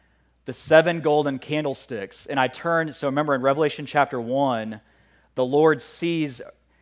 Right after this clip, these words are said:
gives John a vision of him in his resurrected, glorified body as the warrior king. That's all in Revelation one. "And I turned to see the voice that spake with me, and being turned, I saw seven golden candlesticks.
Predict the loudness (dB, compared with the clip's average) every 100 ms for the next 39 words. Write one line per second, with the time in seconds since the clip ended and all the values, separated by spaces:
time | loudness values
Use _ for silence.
0 | -4 2 2 2 -2 4 6 4 2 -4
1 | -6 -8 0 2 2 -4 -6 -8 -10 _
2 | _ _ _ _ 0 0 0 0 2 0
3 | -4 -6 -6 -10 -2 0 0 0 -2 -2
4 | -8 -10 -8 -2 -2 -2 -2 -2 -2 0
5 | 2 2 -2 -8 -8 -8 -8 -10 -8 -6
6 | -4 -4 -8 -10 -10 -8 -8 -14 -20 _
7 | _ _ -10 -8 -4 -4 -2 -4 -4 -4
8 | -6 -10 -10 -8 -8 -8 -14 -20 _ _
9 | _ _ -8 -6 0 -2 -2 -2 -2 0
10 | -4 -6 -4 -4 -4 -6 0 0 0 -4
11 | -10 -10 -2 -2 -2 -6 -6 -8 -6 -8
12 | -12 _ _ _ -8 -6 -4 -2 -4 -6
13 | -6 -2 0 4 2 2 0 0 0 -4
14 | 0 2 2 -2 -4 0 0 0 -4 -6
15 | -6 -4 -6 -8 -10 -10 -10 -18 -20